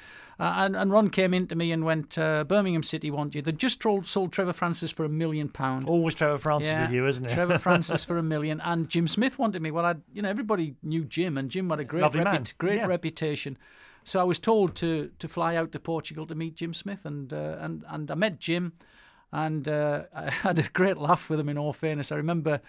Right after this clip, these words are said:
Speaker 1: him saying to me, "No agents those days, well, what do you want?" I said, "Well, I want a Capri three litre G T." And then I kept, just kept going on, "I want this much a week and that much a week." And in the end, he just, he just gave it all to me. So I technically signed for them,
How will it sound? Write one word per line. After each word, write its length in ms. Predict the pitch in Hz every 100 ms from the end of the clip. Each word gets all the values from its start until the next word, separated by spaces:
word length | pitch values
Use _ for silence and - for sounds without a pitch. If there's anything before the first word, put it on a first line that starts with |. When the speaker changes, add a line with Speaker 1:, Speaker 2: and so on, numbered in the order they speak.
| - - -
Speaker 1:
him 120 | 156 147
saying 280 | 170 165
to 60 | 147
me, 100 | 143
"No 180 | 175 208
agents 400 | 196 165 156 -
those 240 | 147 147
days, 220 | 147 147
well, 100 | 156
what 80 | 156
do 60 | 151
you 60 |
want?" 160 | 196 160
I 40 |
said, 120 | 143 160
"Well, 100 | 156
I 20 |
want 160 | 156
a 40 | 147
Capri 340 | 139 - 175
three 240 | - 160 151
litre 240 | 165 151
G 200 | 139 143
T." 340 | - 208 202
And 280 | 143 135 131
then 140 | 135 147
I 40 |
kept, 260 | - 156 156
just 160 | 151
kept 180 | 180 139
going 260 | 165 180 208
on, 160 | 160
"I 40 | 139
want 220 | 147 156
this 180 | 185 -
much 200 | 160 147
a 60 |
week 200 | 139 139
and 100 | 135 170
that 120 | 185
much 280 | 165 151 151
a 80 |
week." 260 | 139 135 - - - - - -
And 140 | - 220
in 80 | 247
the 100 | 247
end, 240 | 269 214
he 60 | 175
just, 340 | 170 - -
he 80 | 185
just 320 | 165 - - _ _ -
gave 220 | 175 175
it 60 | 165
all 180 | 170 175
to 140 | -
me. 200 | 285 220
So 460 | - 165 160 151 - 165
I 60 |
technically 520 | - 208 220 180 175
signed 400 | 151 196 226 214
for 120 | - 139
them, 200 | 170